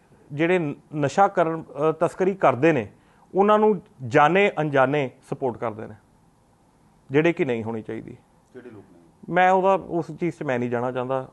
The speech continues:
Speaker 1: ਉਹ ਆਪਣੇ ਆਪ ਸਮਾਂ ਪੈਣ ਤੇ ਸਾਰੀਆਂ ਗੱਲਾਂ ਬਾਹਰ ਆਉਣੀਆਂ ਨੇ, ਉਹ ਕੋਈ ਲੁਕੀਆਂ ਰਹਿਣੀਆਂ
Speaker 2: ਨਹੀਂ,
Speaker 1: ਨਹੀਂ।
Speaker 2: ਲੀਡਰ ਨੂੰ ਤਾਂ ਗੱਲਾਂ ਕਹਿਣੀਆਂ ਪੈਂਦੀਆਂ ਨਾ, ਲੋਕ ਸੁਣਨਾ ਚਾਹੁੰਦੇ ਨੇ ਲੀਡਰਾਂ ਤੋਂ।
Speaker 1: ਉਹ ਵੇਖੋ ਜੀ, ਜਦੋਂ ਸਮਾਂ ਆਊਗਾ, ਉਦੋਂ ਗੱਲਾਂ ਵੀ ਹੋਣਗੀਆਂ। ਉਹ ਸਾਰਾ ਕੁਝ ਪੁਲਿਸ ਰਿਕਾਰਡ 'ਚ ਹੋਣਾ, ਇਹ 'ਚ ਕੋਈ ਦੱਸਣ ਪੁੱਛਣ ਵਾਲੀ ਗੱਲ ਹੀ ਨਹੀਂ ਹੈ।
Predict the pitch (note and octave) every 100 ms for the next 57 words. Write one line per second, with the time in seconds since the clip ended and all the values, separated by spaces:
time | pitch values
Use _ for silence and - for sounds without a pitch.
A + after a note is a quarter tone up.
0 | - C#3+ - D#3 D#3+ - D3 D3 D3 C#3+
1 | C#3+ C#3 C#3 C#3 D3+ C#3 C#3+ C#3 C#3+ C#3+
2 | D#3 E3 D#3+ D3+ C#3+ C3 D3 C#3+ C#3+ D3+
3 | C3+ B2+ A2+ A2+ A#2 A#2+ A2+ A#2 A2 A2+
4 | C3 B2+ G2+ F#2 G#2 A#2 G#2+ - G#2+ G#2+
5 | G#2+ A2 A#2 A2 G2 F#2+ D#2+ - D3 C3+
6 | C3 C3+ B2+ B2 B2 B2 C3+ D#3 C#3 A#2
7 | A#2 A#2+ B2 - B2 D3 D#3 D3 D3 D3+
8 | D3+ - _ - E3 F#3 F#3 G3 G3 F#3+
9 | F#3 F3+ F3+ F3+ F3 F#3 F3 F3 F#3 F3
10 | F3 F3 F3 D3+ E3+ F3 D#3 D#3+ - E3+
11 | E3+ D3+ D#3 F3 F3